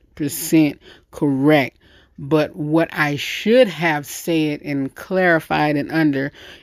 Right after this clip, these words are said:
and, and said it and gave an example was about the person that's questioning God is a person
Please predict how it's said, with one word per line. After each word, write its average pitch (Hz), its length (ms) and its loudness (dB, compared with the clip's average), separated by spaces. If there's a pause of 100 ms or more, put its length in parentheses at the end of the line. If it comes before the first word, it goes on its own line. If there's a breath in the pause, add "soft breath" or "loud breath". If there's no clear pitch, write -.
(120)
and, 156 260 2
and 143 280 2
said 175 340 2
it 165 240 0
and 151 300 -4 (800)
gave 170 300 4
an 151 120 2
example 143 800 -2
was 143 580 -2
about 156 340 0
the 131 100 -8
person 160 480 -2
that's 135 280 -8
questioning 160 840 2
God 120 400 -8 (920 soft breath)
is 156 680 2 (200)
a 160 180 0
person 156 720 -2